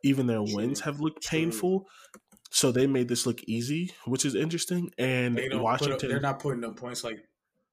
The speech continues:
Speaker 1: No, they're just not. You know, like,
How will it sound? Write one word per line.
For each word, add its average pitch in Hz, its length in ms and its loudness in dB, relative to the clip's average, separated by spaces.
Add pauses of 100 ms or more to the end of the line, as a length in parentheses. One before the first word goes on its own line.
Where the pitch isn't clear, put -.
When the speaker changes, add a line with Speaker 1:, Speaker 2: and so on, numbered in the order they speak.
(120)
Speaker 1:
No, 117 240 0 (640)
they're 123 100 2
just 123 200 -2
not. 120 320 -4 (840)
You 127 140 0
know, 104 240 -2
like, 104 460 -4